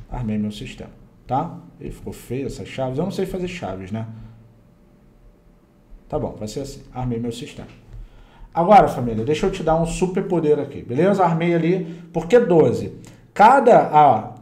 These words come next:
a quantidade de doze reais mais a quantidade de seis reais vai dar quarenta vassouras.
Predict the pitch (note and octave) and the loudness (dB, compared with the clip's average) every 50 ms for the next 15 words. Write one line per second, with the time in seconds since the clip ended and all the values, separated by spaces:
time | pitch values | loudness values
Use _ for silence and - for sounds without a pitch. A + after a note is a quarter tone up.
0 | - - B2+ C3+ - F3+ F3+ F3+ F3+ - E3 F3 F#3 G3+ A#3 A#3+ A3 G#3 G#3 G#3 | -12 -8 -8 -6 -2 0 -2 -2 -2 0 2 6 8 8 8 6 4 -2 -4 0
1 | G3 G3 G3 F#3 E3+ F3 E3 D#3+ E3 D#3+ E3 D#3+ - - D#3 D#3 D#3 D#3 D3 - | 0 0 0 0 0 0 2 4 4 4 4 2 0 -4 -6 -6 -6 -6 -4 -2
2 | D#3+ E3 E3 - D3+ D3+ D3 D3+ D3+ D3+ - - - C#3 C3+ C3 C#3+ C#3+ C#3 E3+ | -4 -4 -2 0 0 2 2 0 -2 -4 -8 -6 -6 -4 -4 -2 0 2 4 4
3 | G3 G3+ E3+ B2+ - - - - - B2 B2 B2 C3 C3 - F#3 F#3+ G3+ G3+ F3+ | 4 2 0 -2 -6 -10 -14 -12 -8 -6 -2 -2 -2 2 4 4 6 6 4 0
4 | D3 - - B2 A#2 C3 B2+ - - C3 A#2 G#2+ F#2 F2+ | 0 -2 -4 -4 -4 -4 -6 -6 -4 -4 -4 -4 -6 -10